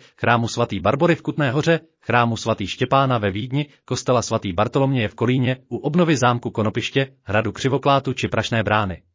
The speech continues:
Proti němu většinou stáli v jednom šiku všichni, odborníci i veřejnost, včetně známého historika Augusta Sedláčka tisíc osm set čtyřicet tři, devatenáct set dvacet šest.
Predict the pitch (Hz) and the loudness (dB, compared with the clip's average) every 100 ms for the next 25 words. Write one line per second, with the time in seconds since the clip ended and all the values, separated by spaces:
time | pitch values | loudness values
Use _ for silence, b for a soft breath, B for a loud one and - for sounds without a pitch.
0 | _ _ _ _ _ _ _ _ _ _ | _ _ _ _ _ _ _ _ _ _
1 | _ 131 139 147 160 160 151 156 147 131 | _ 0 2 4 4 4 2 2 0 2
2 | - 143 139 120 120 107 - 104 92 107 | 4 4 4 2 0 -2 -4 -6 -6 -6
3 | - 85 b b 127 143 165 175 - 127 | -6 -10 b b 0 4 4 4 2 0
4 | 101 120 165 160 - - - 190 180 143 | 0 2 4 2 -2 -4 -2 2 2 4
5 | 143 135 127 104 110 147 139 120 - 135 | 2 2 2 0 0 2 2 0 -2 -2
6 | 147 - 131 - 131 123 - 127 127 135 | -4 -2 -2 0 2 2 2 -2 -2 -6
7 | 139 - 139 - 139 151 - - 175 185 | -6 -8 -8 -4 0 0 -2 -2 0 2
8 | 185 135 - - 170 b - 104 147 175 | 0 -2 0 0 0 b -8 0 2 4
9 | 160 151 127 92 98 131 139 - 113 - | 4 2 0 -4 -2 0 0 0 -4 -4
10 | - | -18